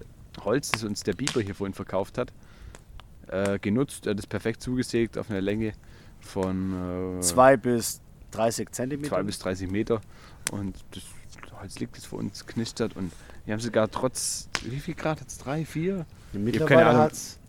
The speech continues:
Speaker 2: ich glaub, ja, also heute hat
Speaker 1: Also
Speaker 2: es
Speaker 1: max drei.
Speaker 2: Ja, ja, drei Grad kann sein, ja.
Speaker 1: Also ich muss sagen, eigentlich ist es mega kalt und wir sitzen jetzt hier da mit Adiletten. Und unsere Schuhe sind mittlerweile trocken, unsere Socken sind sogar trocken.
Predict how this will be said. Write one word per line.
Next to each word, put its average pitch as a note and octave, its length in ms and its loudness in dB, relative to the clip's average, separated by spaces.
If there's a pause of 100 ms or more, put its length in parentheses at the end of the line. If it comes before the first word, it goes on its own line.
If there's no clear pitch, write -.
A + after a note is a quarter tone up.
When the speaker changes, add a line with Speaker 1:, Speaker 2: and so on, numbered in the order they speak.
(220)
Speaker 2:
ich - 160 -12
glaub, C#3 180 4 (100)
ja, D3+ 200 6 (120)
also A#2+ 220 -2
heute D#3 200 4
hat D#3 80 6
Speaker 1:
Also D3+ 120 6
Speaker 2:
es G#2 80 4
Speaker 1:
max B2 240 4
drei. G#2 300 2 (240)
Speaker 2:
Ja, G2 140 2
ja, G2 140 4
drei F#2 220 -4
Grad F#2 320 -6
kann F2 160 -8
sein, E2 180 -6
ja. E2 200 -8
Speaker 1:
Also G#2+ 260 2 (1040)
ich - 120 -6
muss A#2+ 140 0
sagen, A2+ 220 2 (320)
eigentlich C#3 400 2 (120)
ist - 140 -2
es - 60 -2
mega A#2+ 280 6
kalt A2 280 2
und G#2+ 240 -2
wir A#2 140 0
sitzen C#3+ 260 -2
jetzt A#2 140 0
hier A2+ 80 -2
da A#2+ 100 6
mit B2 180 4
Adiletten. A2+ 600 -2 (2000)
Und G2 220 -8
unsere G2 240 -8
Schuhe A#2+ 360 2
sind G#2+ 160 0
mittlerweile F#2 380 0
trocken, A2 360 -6
unsere G2 240 -4
Socken - 320 -4
sind F#2+ 200 -8
sogar E2+ 220 -4
trocken. - 340 -8